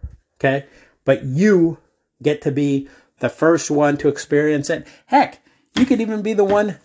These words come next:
to leak it out if you want. Heck, if you wanna resell it, go ahead and resell it. Now I'm getting two easy payments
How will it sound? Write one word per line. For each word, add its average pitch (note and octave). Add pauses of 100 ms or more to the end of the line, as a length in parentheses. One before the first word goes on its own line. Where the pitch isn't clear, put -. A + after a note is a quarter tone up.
to -
leak G3+
it F#3+
out F#3 (320)
if C3
you B2
want. G#2+ (440)
Heck, -
if D3+
you G#3+
wanna A3
resell A#3+
it, - (200)
go G#3
ahead G#3
and G#3
resell G3
it. - (1160)
Now F3+
I'm G#3
getting A3
two G#3
easy F3+
payments D#3+